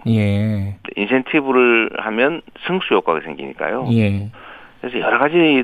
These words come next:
Speaker 2: 방법들을 고민 중입니다.
Speaker 1: 그 고민을 하신다는 말은 하겠다라는 생각은, 어, 확고하시다 이렇게 볼 수 있는 거네요, 그죠?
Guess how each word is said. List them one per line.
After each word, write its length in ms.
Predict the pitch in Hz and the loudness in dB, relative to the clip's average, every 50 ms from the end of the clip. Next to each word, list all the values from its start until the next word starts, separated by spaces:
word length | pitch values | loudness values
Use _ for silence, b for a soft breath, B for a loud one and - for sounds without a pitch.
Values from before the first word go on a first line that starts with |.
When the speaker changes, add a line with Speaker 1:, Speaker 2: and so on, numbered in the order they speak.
| 117 - | 0 -2
Speaker 2:
방법들을 520 | - 98 113 127 120 110 - - - 92 90 | -2 0 0 0 0 -2 -2 -2 -4 -4 -2
고민 360 | - 82 78 80 104 123 117 | -4 -6 -4 -2 -2 -2 -2
중입니다. 580 | - - 82 73 71 76 - - - - - - B B B B B B B B | -2 -2 -4 -4 -4 -4 -4 -4 -4 -4 -6 -10 B B B B B B B B
Speaker 1:
그 80 | 196 180 | -4 2
고민을 360 | - 202 233 269 311 302 262 | 4 4 6 6 6 6 6
하신다는 420 | 254 269 294 277 277 262 233 226 | 4 4 2 4 4 6 6 6
말은 400 | 214 196 185 185 214 262 294 294 B B B B | 6 6 6 6 6 4 4 0 B B B B
하겠다라는 680 | - - 285 339 339 - - 320 302 294 285 269 277 262 | -2 2 2 2 4 6 6 6 8 8 6 6 4 4
생각은, 640 | - 277 262 247 254 247 233 247 285 311 330 320 - _ _ _ _ _ _ _ | 4 4 4 6 6 6 6 4 4 2 0 -2 -8 _ _ _ _ _ _ _
어, 260 | 226 220 214 220 214 | 2 4 6 6 6
확고하시다 640 | 208 247 302 - 302 269 262 254 - 277 269 214 - - _ - | 4 4 4 4 4 4 4 4 4 4 2 2 0 -4 _ -4
이렇게 220 | 208 233 - 285 | -4 0 2 4
볼 140 | 247 220 226 | 6 6 4
수 140 | 220 - 247 | 4 4 4
있는 200 | 196 190 240 285 | 6 6 6 8
거네요, 300 | 269 240 175 147 156 190 | 6 6 6 4 2 2
그죠? 240 | 196 147 143 180 | 0 0 0 0